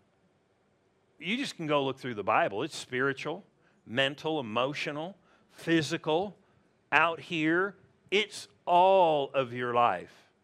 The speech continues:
As a matter of fact, even though Paul went through a bunch of junk in his life, being persecuted for his walk, he said, "Man, I was able to finish my course with joy because I didn't love my own life.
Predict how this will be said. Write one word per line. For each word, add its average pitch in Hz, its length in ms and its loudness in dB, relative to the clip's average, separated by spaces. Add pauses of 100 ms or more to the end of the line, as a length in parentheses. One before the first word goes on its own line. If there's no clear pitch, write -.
(240)
As - 60 -20
a 147 60 -8
matter 170 260 2
of 135 80 -6
fact, 185 380 2
even 175 240 -6
though 170 120 -2
Paul 165 380 2
went 165 180 -6
through 170 200 -4
a - 20 -6
bunch 156 260 -6
of 117 160 -12
junk 151 440 -2
in 165 80 -8
his 147 180 -6
life, 156 400 2 (340)
being 147 280 -4
persecuted 160 800 -4
for 160 180 -4
his 139 120 -6
walk, 165 380 2 (360)
he 170 100 -12
said, 170 220 -8
"Man, 175 360 -4
I 180 160 -4
was 180 140 -6
able 151 220 -4
to 120 40 -6
finish 147 360 -12
my 135 160 -6
course 135 420 -8
with 101 160 -12
joy 131 460 -2 (1160)
because 143 320 -4
I 139 140 4
didn't 131 200 -4
love 123 200 0
my 120 160 -4
own 123 160 -8
life. 123 500 -12